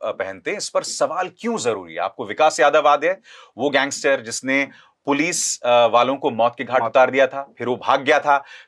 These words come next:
Speaker 1: फिर उसे पकड़ा गया और जब उसे वापस लाया जा रहा था तो गाड़ी पलट जाती है। अच्छा, उसको लेकर भी ये लोग उपलब्धि के तौर पर उसे, अ, लेके घूम रहे थे कि देखो हमने तो ठोक दिया, मगर हकीकत क्या है, क्या छुपाया गया?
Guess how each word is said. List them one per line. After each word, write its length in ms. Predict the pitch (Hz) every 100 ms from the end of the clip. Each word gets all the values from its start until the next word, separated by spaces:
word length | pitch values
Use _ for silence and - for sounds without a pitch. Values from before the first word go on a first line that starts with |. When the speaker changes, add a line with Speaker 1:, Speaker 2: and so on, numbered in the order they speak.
| -
Speaker 1:
फिर 100 | 139
उसे 180 | 131
पकड़ा 380 | 143 - 156 175
गया 300 | 165 160 165 - - -
और 140 | 143
जब 160 | 127 185
उसे 180 | 180 208
वापस 440 | 117 131 - -
लाया 200 | 180 165
जा 180 | 139 120
रहा 120 | 107
था 240 | 101 117 156
तो 120 | 175
गाड़ी 280 | 123 113 110
पलट 260 | 123 156
जाती 340 | 190 196 185 196
है। 220 | 175 170 _ _ _ _ _ _ -
अच्छा, 180 | 170 247
उसको 460 | - 156 - 311
लेकर 340 | 294 269 262 254
भी 260 | 254 247
ये 60 | 240
लोग 140 | 240
उपलब्धि 420 | 196 160 156 123
के 100 | -
तौर 200 | 165 165
पर 180 | 160 170
उसे, 280 | 151 165 151
अ, 180 | 147 139
लेके 280 | 135 135 123
घूम 220 | 135 190
रहे 120 | 208
थे 120 | 202
कि 100 | 170
देखो 200 | 147 165
हमने 240 | 156 143 160
तो 120 | 160
ठोक 220 | 196 247
दिया, 300 | 233 226 - _ _ _ _ _ -
मगर 140 | 127
हकीकत 500 | 151 139 247 - 226 -
क्या 140 | 120
है, 360 | 90 113 170 _ _ -
क्या 180 | 269 277
छुपाया 440 | 240 165 143 98
गया? 220 | 78 67